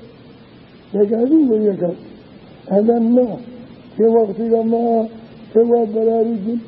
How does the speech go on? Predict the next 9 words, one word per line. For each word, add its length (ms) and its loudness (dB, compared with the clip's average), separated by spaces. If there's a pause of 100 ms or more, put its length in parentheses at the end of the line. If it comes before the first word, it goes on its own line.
(380)
Dadkaa 380 2
suuqa 260 0 (100)
ku 100 -6
mashquula 680 0 (540)
ayaa 260 0
la 180 0
tusaya 580 0 (600)
inuu 300 2 (140)
yahay 280 2